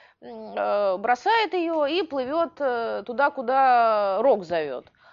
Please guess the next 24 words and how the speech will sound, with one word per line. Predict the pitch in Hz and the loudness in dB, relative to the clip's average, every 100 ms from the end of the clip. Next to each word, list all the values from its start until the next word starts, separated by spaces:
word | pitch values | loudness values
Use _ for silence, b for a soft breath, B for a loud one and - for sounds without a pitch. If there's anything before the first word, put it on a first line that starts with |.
| b | b
Вот. | 190 175 143 | -6 -4 -4
А | 220 262 | 4 4
она | 415 | 4
кончает | 453 247 240 349 269 | 0 -2 -2 -2 -2
жизнь | 233 294 | -4 -8
самоубийством. | 226 247 226 160 131 _ - - | -8 -8 -8 -10 -16 _ -20 -8
Вот | 339 | -4
такая | 233 269 262 | -2 -2 -2
печальная | - - 240 233 214 | -4 -2 0 0 -4
история. | 202 - 117 - _ b b | -10 -12 -14 -14 _ b b
В | |
сущности, | 480 605 427 320 | 2 2 2 0
если, | 339 339 320 | 0 0 0
конечно, | 339 349 277 220 | 0 0 -4 0
рассматривать, | 220 233 294 254 - 170 139 - - | 0 0 0 -2 -2 -6 -8 -10 -8
э, | |
эту | 185 185 - 226 | -6 -4 -4 -6
четвёртую | - - 262 208 220 | -12 -4 -2 -2 -6
книгу | 214 262 226 175 | -8 -10 -10 -10
совершенно | - 233 233 285 233 202 202 | -8 -8 -4 -2 -2 -2 -6
оторванной | 202 254 180 170 180 | 0 0 0 -6 -10
от | 170 | -8
контекста | 214 226 202 - - 190 | -8 -6 -8 -8 -10 -10
Энеиды, | 233 494 480 180 | -6 -2 -2 -4